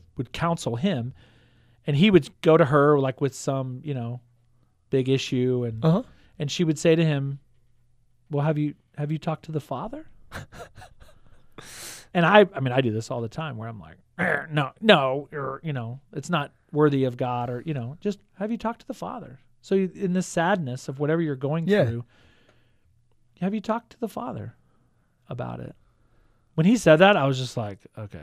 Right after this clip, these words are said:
Speaker 1: that is, like, that's gonna solve most
Speaker 2: A
Speaker 1: of,
Speaker 2: l-
Speaker 1: most of my problems."
Speaker 2: <laughs>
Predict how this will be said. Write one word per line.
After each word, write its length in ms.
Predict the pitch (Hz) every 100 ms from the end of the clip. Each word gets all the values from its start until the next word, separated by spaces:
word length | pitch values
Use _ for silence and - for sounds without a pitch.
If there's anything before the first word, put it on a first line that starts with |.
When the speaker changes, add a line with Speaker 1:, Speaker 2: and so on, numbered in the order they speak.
| 82
Speaker 1:
that 220 | 92 90
is, 300 | 82 82 - -
like, 140 | - - 127 -
that's 160 | 127 -
gonna 180 | 117
solve 540 | 101 - 101 90 98 - _
most 400 | 147 151 170 135
Speaker 2:
A 40 | 127
Speaker 1:
of, 40 | 131
Speaker 2:
l- 120 | -
Speaker 1:
most 260 | 165 185 202
of 80 | 143
my 80 | 127
problems." 440 | 120 110 104 92
Speaker 2:
<laughs> 1900 | 196 - - 320 - 294 - 262 175 262 294 - - - 196 160 147 151 -